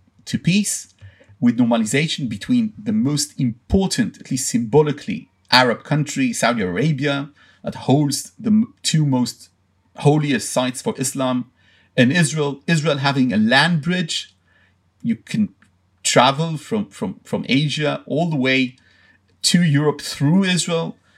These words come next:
That could have changed the region. And after October seventh attack, and this is something that Hamas managed to do, and we need to acknowledge that, it, it became clear that you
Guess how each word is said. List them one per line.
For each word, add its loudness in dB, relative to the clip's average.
That 0
could -2
have -6
changed -4
the -2
region. -6
And -6
after 0
October -2
seventh -4
attack, -6
and -4
this -4
is -8
something -2
that -6
Hamas -2
managed -4
to -2
do, -4
and -6
we -4
need -2
to -4
acknowledge -4
that, -6
it, 0
it 0
became 2
clear 0
that -4
you -4